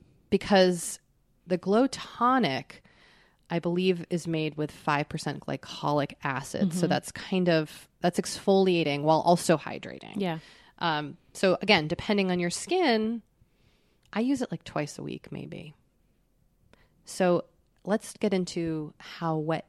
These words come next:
Speaker 1: should the pad be,
Speaker 2: Mm, mm-hmm,
Speaker 1: slash
Speaker 2: mm-hmm.
Speaker 1: how wet should the face be.
Speaker 2: I mean, I'm gonna go with moist.
Speaker 1: Mm-hmm.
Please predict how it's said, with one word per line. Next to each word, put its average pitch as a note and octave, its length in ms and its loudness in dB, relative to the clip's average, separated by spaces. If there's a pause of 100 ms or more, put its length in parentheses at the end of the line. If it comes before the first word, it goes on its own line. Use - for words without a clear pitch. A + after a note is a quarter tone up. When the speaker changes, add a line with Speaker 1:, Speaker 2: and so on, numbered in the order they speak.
(560)
Speaker 1:
should - 260 -4
the C#3 60 -4
pad B2+ 380 -6
be, - 240 -8
Speaker 2:
Mm, G#3 360 -4
mm-hmm, F#3 320 -4
Speaker 1:
slash F3+ 400 0
Speaker 2:
mm-hmm. - 100 -16
Speaker 1:
how D#3+ 100 0
wet C#3 300 -6 (260)
should - 280 -14
the D#3+ 60 -12
face - 380 -16
be. - 300 -20 (260)
Speaker 2:
I G#3+ 100 4
mean, G3+ 320 2 (400)
I'm A3 140 0
gonna E4+ 180 -2
go G3+ 160 2
with E3+ 160 0
moist. D3+ 680 -8
Speaker 1:
Mm-hmm. F#3 640 0